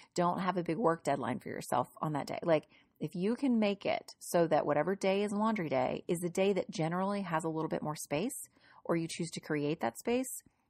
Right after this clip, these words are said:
or you just give yourself the freedom to not do anything else, you know, like, to not,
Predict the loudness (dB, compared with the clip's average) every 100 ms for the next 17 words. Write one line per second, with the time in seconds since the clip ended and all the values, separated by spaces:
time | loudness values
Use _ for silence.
0 | _ 2 4 2 -2 -4 -2 -2 -2 -4
1 | -6 -4 -2 -2 -2 -4 -6 -4 -4 -4
2 | -4 -4 -4 -8 -6 0 2 2 0 -4
3 | -20 -8 -2 0 0 -2